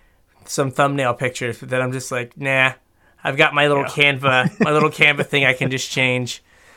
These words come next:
Speaker 1: But yeah, you're
Speaker 2: Yeah.
Speaker 1: supposed to have your face. That's what Mister Beast does.
Speaker 2: Okay. Well,
Speaker 1: I
Speaker 2: I'll,
Speaker 1: think.
Speaker 2: I'll have to work on that then.
Speaker 1: Yeah.
Speaker 2: <laughs>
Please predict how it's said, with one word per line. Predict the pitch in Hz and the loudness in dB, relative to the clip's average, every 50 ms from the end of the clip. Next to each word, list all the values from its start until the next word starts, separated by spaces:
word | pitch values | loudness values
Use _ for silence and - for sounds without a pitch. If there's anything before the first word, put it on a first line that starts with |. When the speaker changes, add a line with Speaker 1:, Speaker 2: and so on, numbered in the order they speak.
| - - - - | -20 -20 -16 -10
Speaker 1:
But | - 131 | -6 -4
yeah, | 120 | -2
you're | 117 | -2
Speaker 2:
Yeah. | 117 165 | -2 0
Speaker 1:
supposed | - 160 151 147 | 0 0 0 0
to | - 151 | 0 0
have | 151 147 139 | 0 0 0
your | 139 139 | -2 -4
face. | - - 135 120 117 | -4 -2 -2 -2 -4
That's | 131 127 - - 143 127 123 123 120 - 120 110 117 135 135 - | -6 -10 -8 -6 -6 -4 -4 -6 -6 -8 -8 -6 -4 -4 -4 -4
what | 185 170 | -2 0
Mister | 175 175 170 - 147 | 0 0 0 -2 -4
Beast | 135 - 151 151 151 - - | -2 0 0 0 0 -2 -4
does. | - 113 104 104 104 - - - - - - - - - - - - - - - _ - - | -6 -6 -6 -6 -6 -10 -12 -16 -18 -20 -20 -20 -20 -20 -20 -20 -20 -20 -20 -20 _ -12 -8
Speaker 2:
Okay. | 135 131 123 - 120 107 113 - _ _ _ _ _ _ _ _ _ _ _ - | -6 -6 -6 -8 -10 -12 -14 -16 _ _ _ _ _ _ _ _ _ _ _ -6
Well, | 135 131 | -2 -2
Speaker 1:
I | 135 | -2
Speaker 2:
I'll, | 117 | 0
Speaker 1:
think. | - 139 120 | 2 2 4
Speaker 2:
I'll | 151 156 156 | 4 4 2
have | 143 - | 2 0
to | 156 | -2
work | 139 131 143 143 139 - | 0 2 0 0 0 -2
on | 139 131 131 | -6 -6 -6
that | 131 127 123 - - | -6 -6 -8 -8 -10
then. | 120 117 123 110 - _ _ - - - | -12 -10 -12 -14 -16 _ _ -18 -12 -6
Speaker 1:
Yeah. | 127 127 120 110 247 202 - | -4 -2 0 2 2 0 0
Speaker 2:
<laughs> | - | -2